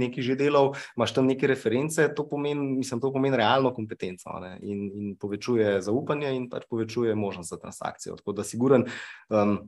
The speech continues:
saj veš ta, m, blasfemičen rek, ki pravijo, prvi milijon je najtežji, a ne. Mislim, prvi posel je najtežji, pol kasneje je ful lažji, itak, a ne. Zaradi tega, ker na začetku zaupanje ni nič in ga moraš zgraditi out of thin air. Potem pa, ko se zaupanje gradi, eh, zgradi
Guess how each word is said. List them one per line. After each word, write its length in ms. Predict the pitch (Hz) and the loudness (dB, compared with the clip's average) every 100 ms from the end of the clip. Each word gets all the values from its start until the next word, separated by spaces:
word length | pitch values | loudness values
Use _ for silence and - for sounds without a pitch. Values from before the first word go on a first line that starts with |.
| - - - 127 123 | -16 -16 -8 -8 0
saj 240 | - 131 120 | 4 6 6
veš 140 | - | 4
ta, 100 | 110 98 98 | 4 4 2
m, 400 | 101 - 104 104 107 104 | -6 -10 -10 -10 -10 -8
blasfemičen 580 | 104 - 107 104 - 101 | -8 -4 -2 -2 -2 0
rek, 220 | 101 98 | 0 0
ki 80 | 98 | 0
pravijo, 280 | 98 95 95 | 4 4 4
prvi 320 | 117 113 110 | 2 2 2
milijon 380 | 104 104 107 107 | 0 0 0 2
je 80 | 107 | 2
najtežji, 520 | 101 101 101 92 87 80 | 2 0 0 -4 -4 -4
a 40 | 95 | -6
ne. 80 | |
Mislim, 240 | 95 98 107 | -6 -6 2
prvi 300 | 156 156 151 | 6 8 6
posel 340 | 156 139 139 151 | 8 6 6 4
je 60 | 139 | 4
najtežji, 420 | 143 127 104 101 | 2 0 -2 2
pol 180 | 110 123 | 2 2
kasneje 360 | 123 - 131 120 | -2 0 2 0
je 60 | |
ful 140 | - 131 | -2 -2
lažji, 320 | 85 87 85 107 | -2 -2 -6 -8
itak, 240 | 82 - | -10 -16
a 60 | 90 | -18
ne. 60 | 87 - - - | -18 -18 -16 -4
Zaradi 220 | 113 120 | 0 6
tega, 80 | 131 | 6
ker 80 | 135 | 8
na 100 | 127 | 6
začetku 340 | 120 131 - 131 | 4 2 4 6
zaupanje 380 | 143 160 165 151 | 6 8 6 8
ni 120 | 180 | 8
nič 400 | 165 196 175 - 110 | 8 6 2 -4 -2
in 60 | 110 | 0
ga 60 | 120 | 0
moraš 180 | 120 | 0
zgraditi 400 | 120 127 139 160 | 2 4 4 6
out 160 | 120 120 | 4 2
of 120 | 123 | -2
thin 180 | - 131 | 0 2
air. 220 | 123 107 101 | 4 4 0
Potem 240 | - 123 | -4 -4
pa, 80 | 120 | -4
ko 80 | - | -4
se 140 | - | -2
zaupanje 380 | 117 123 135 123 | 0 0 -2 0
gradi, 380 | 113 110 135 156 | 2 2 2 -2
eh, 400 | 156 - - 117 | -4 -14 0 0
zgradi 420 | 104 110 107 147 | 2 2 2 4